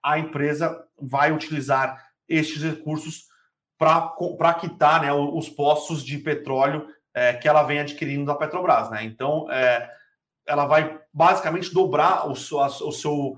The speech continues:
a sua produção de barris por dia com essas aquisições que ela vai fazer da Petrobras. Então, na teoria, a companhia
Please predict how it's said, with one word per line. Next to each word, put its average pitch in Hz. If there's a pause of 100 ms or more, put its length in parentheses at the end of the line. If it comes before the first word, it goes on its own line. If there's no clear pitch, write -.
(120)
a 135
sua 143
produção 151
de 139
barris 139
por 165
dia 160 (180)
com 165
essas 160
aquisições 156
que 160
ela 151
vai 139
fazer 160
da 156
Petrobras. 156 (180)
Então, 139
na 120
teoria, 123
a 123
companhia 127